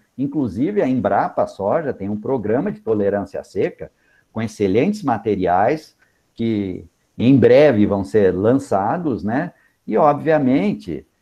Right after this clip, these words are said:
isso pode ser agregado um componente a mais da genética pra melhorar o desempenho da qualidade da semente.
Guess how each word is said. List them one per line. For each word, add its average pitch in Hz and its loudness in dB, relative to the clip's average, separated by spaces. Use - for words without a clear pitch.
isso 131 0
pode 160 2
ser 147 4
agregado 147 0
um 120 -4
componente 131 -4
a 107 -2
mais 104 -4
da 110 2
genética 123 -4
pra 160 -6
melhorar 147 4
o 139 0
desempenho 123 -2
da 135 -4
qualidade 123 -2
da 120 -2
semente. - -10